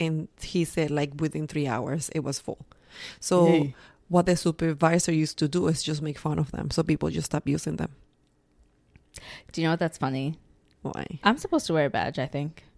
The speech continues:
Speaker 1: For, yeah.
Speaker 2: Radiation.
Speaker 1: Yeah.
Speaker 2: A radiation
Speaker 1: Mm-hmm.
Speaker 2: badge. I don't, I don't even know if we have them.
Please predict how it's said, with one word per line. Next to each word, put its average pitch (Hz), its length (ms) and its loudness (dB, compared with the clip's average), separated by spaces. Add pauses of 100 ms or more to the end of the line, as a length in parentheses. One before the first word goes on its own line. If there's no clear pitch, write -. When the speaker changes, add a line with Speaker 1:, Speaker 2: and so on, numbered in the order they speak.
(100)
Speaker 1:
For, 156 380 2
yeah. 175 220 0 (160)
Speaker 2:
Radiation. 277 600 2
Speaker 1:
Yeah. 214 140 0 (280)
Speaker 2:
A 220 40 -4
radiation 269 420 0
Speaker 1:
Mm-hmm. 180 80 2 (100)
Speaker 2:
badge. 202 100 -12 (420)
I 214 260 -2 (440)
don't, 226 840 -4 (800)
I 214 100 -2
don't 427 180 -2
even 349 140 -16
know 226 80 0
if - 120 -6
we 165 100 -2
have 233 240 -8 (120)
them. 170 260 -10